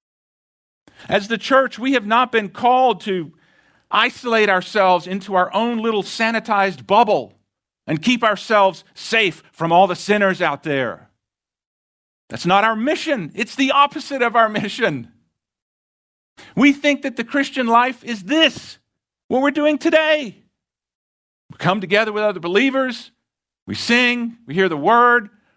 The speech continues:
we're pumped up, we're all excited. "Yay, I'm living the Christian life." Man, this is like five percent of the whole thing. I've never seen a church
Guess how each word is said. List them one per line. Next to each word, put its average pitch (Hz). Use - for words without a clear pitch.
we're 131
pumped 190
up, 240
we're 185
all 170
excited. 240
"Yay, 262
I'm 202
living 233
the 233
Christian 233
life." 220
Man, 254
this 311
is 285
like 247
five 254
percent -
of 170
the 156
whole 147
thing. 110
I've 180
never 226
seen 208
a 151
church -